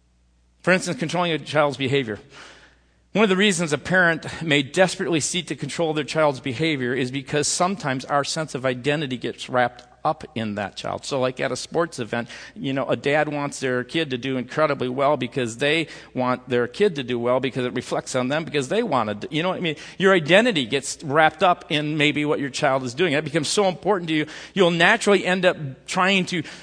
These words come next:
to conform their behavior, bring about compliance, all these kind of things so that they look in a certain way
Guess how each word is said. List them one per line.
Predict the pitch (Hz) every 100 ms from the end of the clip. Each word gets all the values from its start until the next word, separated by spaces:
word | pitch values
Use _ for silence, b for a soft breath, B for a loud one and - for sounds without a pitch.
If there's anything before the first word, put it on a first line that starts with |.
| B -
to | 185
conform | - 151 - 185 214 202
their | 180
behavior, | 165 156 170 165
bring | 139 180 185
about | 175 208 208
compliance, | 180 - 170 160 160 151
all | - 170 202 220
these | 190 175
kind | 196 175
of | 156
things | 180 156
so | 156
that | 151 -
they | 170
look | 160 196 202
in | 147
a |
certain | 139 160 139 165
way | 156 139